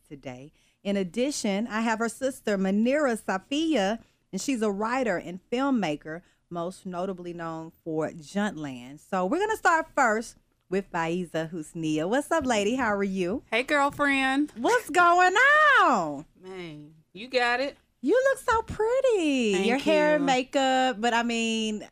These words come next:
Speaker 1: that's what I expected because, you know, you are the professional and everything. So you are really banging today.
Speaker 2: Thank you. Some would say I'm extra, actually.
Speaker 1: Really?
Speaker 2: Oh, yeah.
Speaker 1: You get a lot of extra?
Speaker 2: Oh, yeah.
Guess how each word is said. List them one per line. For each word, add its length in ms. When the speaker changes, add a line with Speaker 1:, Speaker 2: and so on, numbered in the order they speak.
Speaker 1:
that's 260
what 80
I 140
expected 800
because, 440
you 60
know, 320
you 240
are 200
the 100
professional 1040
and 180
everything. 1000
So 160
you 240
are 220
really 260
banging 560
today. 480
Speaker 2:
Thank 240
you. 140
Some 320
would 80
say 200
I'm 140
extra, 480
actually. 540
Speaker 1:
Really? 560
Speaker 2:
Oh, 80
yeah. 420
Speaker 1:
You 80
get 140
a 40
lot 200
of 100
extra? 560
Speaker 2:
Oh, 160
yeah. 460